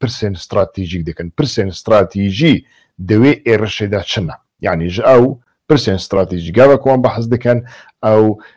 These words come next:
لێ ئێرەشێکی گەلێکی مەزنترن. یعنی ئێرەش دەرئەنجامە، ئێرەش ئامادەکاریە ژ بۆی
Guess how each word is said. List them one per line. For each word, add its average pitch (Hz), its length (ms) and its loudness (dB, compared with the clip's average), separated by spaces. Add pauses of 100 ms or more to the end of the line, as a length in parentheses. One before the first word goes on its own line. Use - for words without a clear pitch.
(300)
لێ 101 200 0 (520)
ئێرەشێکی 113 560 0
گەلێکی 107 440 4
مەزنترن. 82 600 -4
یعنی 85 280 -4 (140)
ئێرەش 101 340 2 (180)
دەرئەنجامە، 98 760 0 (100)
ئێرەش 107 360 0
ئامادەکاریە 98 840 2
ژ 95 100 -2 (120)
بۆی 90 200 -2